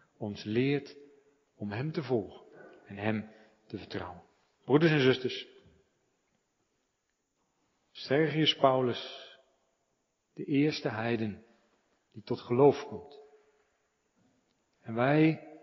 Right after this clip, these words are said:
christenen uit de heidenen, wij horen vanmorgen dat woord van God.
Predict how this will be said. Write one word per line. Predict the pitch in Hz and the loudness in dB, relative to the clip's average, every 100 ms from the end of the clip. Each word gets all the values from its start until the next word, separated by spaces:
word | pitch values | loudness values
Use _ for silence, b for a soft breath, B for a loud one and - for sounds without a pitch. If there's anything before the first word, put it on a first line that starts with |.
| - - _ _ - | -20 -20 _ _ -10
christenen | - 151 - - 160 151 139 | 0 0 0 -4 0 0 -2
uit | - 139 147 - | -2 0 0 0
de | |
heidenen, | 131 117 123 113 104 - - _ _ _ _ - | 0 2 0 0 -4 -6 -20 _ _ _ _ -6
wij | 120 | -4
horen | 123 131 143 147 | 0 0 2 0
vanmorgen | 127 135 135 117 113 | 0 2 2 2 -2
dat | 107 104 | -8 -4
woord | 120 123 | -2 -2
van | - 131 | -6 -12
God. | - 92 - | -10 -12 -14